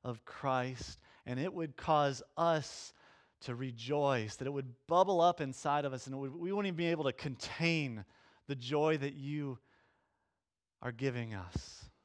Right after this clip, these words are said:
because of the salvation that you offer. We thank you, Lord. In Jesus' name, amen. All right, so let's walk through this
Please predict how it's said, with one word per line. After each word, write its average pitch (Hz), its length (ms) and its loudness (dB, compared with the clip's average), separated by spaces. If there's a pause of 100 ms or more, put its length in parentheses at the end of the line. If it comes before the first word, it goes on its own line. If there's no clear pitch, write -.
(140)
because 123 400 -4
of 117 80 -8
the 113 80 -10
salvation 110 560 -6
that 104 120 -12
you 107 140 -12
offer. 92 320 -14 (1300)
We 120 120 -12
thank 131 440 -2
you, 104 60 -14 (100)
Lord. 95 100 -18 (1900)
In 107 100 -12
Jesus' 110 340 -12
name, 92 240 -12 (680)
amen. 110 240 -12 (1160)
All 135 80 6
right, 135 120 6
so 156 140 -4
let's 196 160 -2
walk 196 380 6
through 208 180 0
this 180 340 2